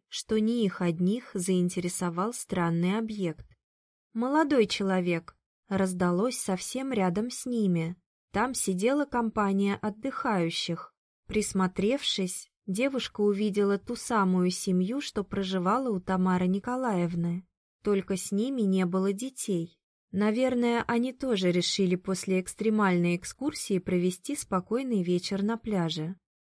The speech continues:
Тем временем девушка из той семьи продолжала:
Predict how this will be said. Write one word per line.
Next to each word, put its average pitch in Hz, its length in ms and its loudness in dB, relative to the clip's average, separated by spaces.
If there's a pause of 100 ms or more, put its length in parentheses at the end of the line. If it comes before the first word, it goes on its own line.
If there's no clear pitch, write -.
(140)
Тем 190 260 2
временем 190 640 2
девушка 190 520 0
из 190 180 -4
той 190 200 -2
семьи 185 480 0
продолжала: 214 960 -4